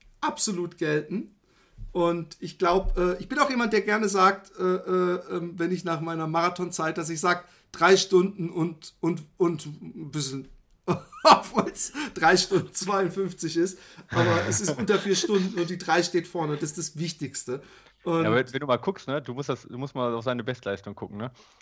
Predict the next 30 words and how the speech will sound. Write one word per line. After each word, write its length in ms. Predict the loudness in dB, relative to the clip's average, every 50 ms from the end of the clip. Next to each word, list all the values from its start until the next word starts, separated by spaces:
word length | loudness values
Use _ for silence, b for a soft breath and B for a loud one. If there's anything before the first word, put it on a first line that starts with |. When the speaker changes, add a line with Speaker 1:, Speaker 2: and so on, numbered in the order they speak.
| b b
Speaker 2:
Die 220 | -12 -8 -8 -8
zehntausend 480 | -4 -2 -2 0 2 0 0 0 0 -4
Meter 260 | -4 -2 0 -2 -2
in 160 | -2 -4 -4
neunundzwanzig 580 | -2 -2 -2 -2 -4 -6 -6 -6 -6 -8 -18 -14
vierundvierzig, 680 | -10 -8 -8 -8 -8 -8 -8 -8 -8 -8 -10 -14 -12 -10
die 220 | -10 -10 -10 -8
zehn 200 | -6 -6 -6 -6
Kilometer 640 | -6 -6 -6 -4 -2 -2 0 0 0 0 0 -4 -6
in 120 | -6 -4 -2
neunundzwanzig 800 | 0 2 2 2 2 0 -2 -2 -2 -2 -2 -4 -8 -8 -4 -2
einundfünfzig, 720 | -2 -2 -4 -4 -6 -6 -6 -6 -8 -8 -8 -8 -8 -10
den 160 | -6 -2 0
Halbmarathon 580 | 0 0 0 -2 -2 -2 -2 -4 -4 -6 -6
in 140 | -6 -8 -8
eins 320 | -6 -4 -4 -4 -6 -8 -8
null 160 | -6 -6 -6
vier 480 | -8 -12 -14 -8 0 2 2 2 0 -4 b b b b b b
einundzwanzig 580 | -10 -10 -10 -10 -12 -14 -14 -12 -12 -14 -12
und 100 | -12 -10
den 120 | -8 -6 -6
Marathon 400 | -4 -4 -4 -6 -6 -8 -10 -10
in 80 | -10
eins 240 | -10 -10 -10 -10 -10
dreizehn 420 | -8 -6 -6 -6 -6 -8 -12 -12 -12
siebenundfünfzig, 840 | -12 -12 -12 -12 -12 -10 -8 -6 -6 -6 -8 -10 -12 -12 -10 -8
ja? 120 | -10 -10 -10 B B B B B B
Also 160 | B -6 -6
der, 240 | -4 -4 -6 -8 -8
äh, 320 | -10 -10 -8 -6 -6 -8